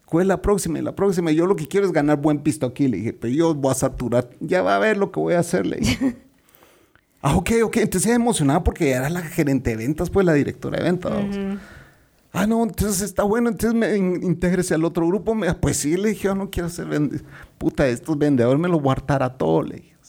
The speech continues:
Speaker 2: <laughs>
Speaker 1: Entonces,
Speaker 2: Pobrecito.
Speaker 1: entonces viene al otro día y, y, y llegaron, va.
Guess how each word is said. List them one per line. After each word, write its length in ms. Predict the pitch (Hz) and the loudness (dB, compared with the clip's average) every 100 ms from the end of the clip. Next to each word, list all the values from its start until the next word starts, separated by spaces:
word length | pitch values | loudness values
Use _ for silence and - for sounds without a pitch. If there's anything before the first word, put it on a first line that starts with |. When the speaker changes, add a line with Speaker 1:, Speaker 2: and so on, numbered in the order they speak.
| - | -2
Speaker 2:
<laughs> 300 | 262 - 269 - _ | -2 0 -4 -6 _
Speaker 1:
Entonces, 160 | 170 - | -2 0
Speaker 2:
Pobrecito. 680 | 226 170 214 139 233 - - - - - - - - - | 0 2 2 0 -4 -6 -10 -16 -18 -18 -20 -20 -20 -4
Speaker 1:
entonces 460 | 151 147 147 127 139 | -2 2 2 2 2
viene 220 | 139 135 | 2 2
al 120 | 131 | 2
otro 260 | 131 131 123 | 2 2 2
día 220 | 135 135 | 4 2
y, 100 | 123 | 2
y, 360 | 127 120 117 - | 2 0 0 -4
y 380 | - 120 113 - - 123 | -4 -2 -2 -6 -10 -4
llegaron, 520 | 113 107 123 135 120 | 0 2 2 2 2
va. 220 | 104 110 | 0 -4